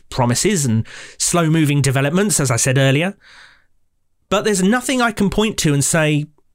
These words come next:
"Look at this, Warwickshire have done a great job here," or any evidence that I can show up as showing that the county council is really putting a big focus on enabling active travel.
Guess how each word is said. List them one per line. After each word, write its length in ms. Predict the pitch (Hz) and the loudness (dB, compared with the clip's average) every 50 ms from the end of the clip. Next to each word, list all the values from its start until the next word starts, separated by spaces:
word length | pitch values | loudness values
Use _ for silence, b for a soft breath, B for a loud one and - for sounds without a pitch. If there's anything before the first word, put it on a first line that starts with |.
| _ _ _ _ - | _ _ _ _ -8
"Look 140 | - 294 - | -6 -4 -2
at 40 | 349 | 0
this, 440 | 370 311 147 - - - - - - - _ - | 0 0 0 -2 -2 -4 -4 -8 -10 -12 _ -2
Warwickshire 460 | 180 226 294 320 262 208 - 170 147 | 0 2 2 0 0 -2 -2 0 0
have 120 | 131 120 | -2 -2
done 160 | 131 165 175 190 | -2 -2 -2 -2
a 60 | 151 | -2
great 380 | 131 185 202 262 262 220 151 | -2 -2 0 0 0 -2 -2
job 240 | 135 - 180 139 - | 0 0 0 0 0
here," 340 | - 147 127 107 90 92 B B B B B B B B B B B B B B B - | 0 0 0 0 -2 -4 B B B B B B B B B B B B B B B -6
or 320 | - - 160 160 160 160 - | -2 0 2 2 2 2 2
any 240 | 208 220 240 226 233 | 0 0 0 0 0
evidence 340 | 240 214 190 165 139 123 - | 0 0 0 0 0 0 0
that 100 | 185 - | 0 -2
I 60 | 165 | 0
can 140 | - 156 143 | 0 0 0
show 260 | - - 214 202 180 | 0 2 2 2 2
up 140 | 160 - 143 | 0 0 0
as 80 | 131 | 0
showing 320 | - - 196 190 190 175 170 | 0 2 2 2 2 2 0
that 100 | 151 98 | 0 -2
the 60 | 135 | -2
county 400 | - - 196 214 208 - 233 208 | -2 0 0 0 0 -2 -2 -2
council 420 | - 180 170 165 143 - 170 156 | -2 -2 -2 -2 -2 -2 -2 -2
is 180 | - 123 120 - | -2 -2 -2 0
really 380 | 123 127 151 175 214 214 202 | 2 2 2 2 2 0 0
putting 400 | 190 - - 160 - - 151 147 - | 0 0 -2 -2 -2 -2 -2 -2 -2
a 100 | - 127 | -4 -4
big 260 | - - 170 170 - | -2 -2 -4 -4 -4
focus 560 | - - 196 151 135 - 135 120 - - - - | -4 -2 0 0 0 0 -2 -2 -2 -2 -2 0
on 140 | 131 123 | 0 0
enabling 460 | 123 127 135 151 156 147 139 139 135 131 | 2 2 2 2 2 2 2 2 0 0
active 300 | 131 - - - 127 - | -2 -2 -2 -4 -4 -2
travel. 440 | - 139 123 107 95 82 78 - | -2 -2 -2 -2 -2 -4 -6 -6